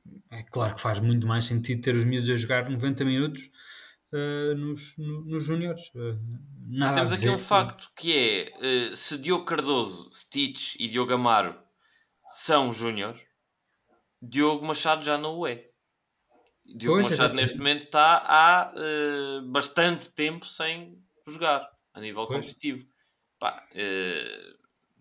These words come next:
Speaker 2: vamos mesmo, vamos mesmo, eh, perder, entre aspas, este, este, esta oportunidade e este jogador, porque lá está, se ele não jogar, eu acredito que em janeiro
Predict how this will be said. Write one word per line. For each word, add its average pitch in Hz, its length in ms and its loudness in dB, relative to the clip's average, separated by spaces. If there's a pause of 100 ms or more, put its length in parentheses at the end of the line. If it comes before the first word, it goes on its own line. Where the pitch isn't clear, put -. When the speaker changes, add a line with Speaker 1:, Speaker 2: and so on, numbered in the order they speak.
Speaker 2:
vamos 131 300 -2
mesmo, 151 500 0 (200)
vamos 127 300 -6
mesmo, 151 540 -2
eh, 113 440 -10 (1160)
perder, 143 400 4 (100)
entre 127 200 0
aspas, 143 400 0
este, 123 340 -4
este, 123 340 -4 (220)
esta 123 200 -8
oportunidade 135 720 0
e 120 160 -4
este 127 160 -4
jogador, 131 500 -2
porque 127 440 -10
lá 117 140 -2
está, 113 220 -4
se 107 120 -8
ele 107 100 -6
não 113 140 -4
jogar, 113 300 2 (100)
eu 127 120 -6
acredito 104 420 -8
que 117 100 -4
em 110 60 -2
janeiro 117 540 -2